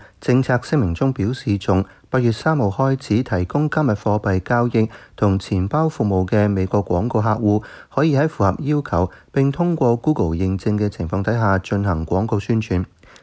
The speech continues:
之前喺二零一八年三月，Google 喺佢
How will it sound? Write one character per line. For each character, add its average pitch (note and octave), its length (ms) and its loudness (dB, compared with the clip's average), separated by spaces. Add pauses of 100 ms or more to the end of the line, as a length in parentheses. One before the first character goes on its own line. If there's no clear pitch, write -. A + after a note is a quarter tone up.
(100)
之 C3 160 0
前 G#2 180 0
喺 F2+ 60 0
二 G#2+ 60 0
零 F#2+ 260 0
一 A2 80 -2
八 G2 220 0
年 F2 180 -2
三 A2+ 300 0
月， G#2 200 2 (320)
Google A2+ 340 2
喺 A#2 200 2
佢 A#2 260 2